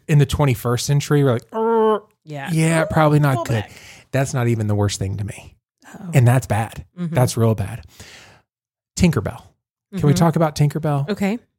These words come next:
Speaker 1: When we meet Tinkerbell, the very first thing we find out about her is when she lands on the mirror, she looks down, she sees the size of her hips and frowns.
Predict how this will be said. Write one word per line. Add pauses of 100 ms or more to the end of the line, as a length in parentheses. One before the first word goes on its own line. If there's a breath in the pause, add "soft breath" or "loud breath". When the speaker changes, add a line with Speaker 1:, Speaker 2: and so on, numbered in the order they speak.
(840)
Speaker 1:
When
we
meet
Tinkerbell,
the
very
first
thing
we
find
out
about
her (440 loud breath)
is
when
she
lands
on
the
mirror,
she
looks
down,
she
sees
the
size
of
her
hips (280)
and
frowns.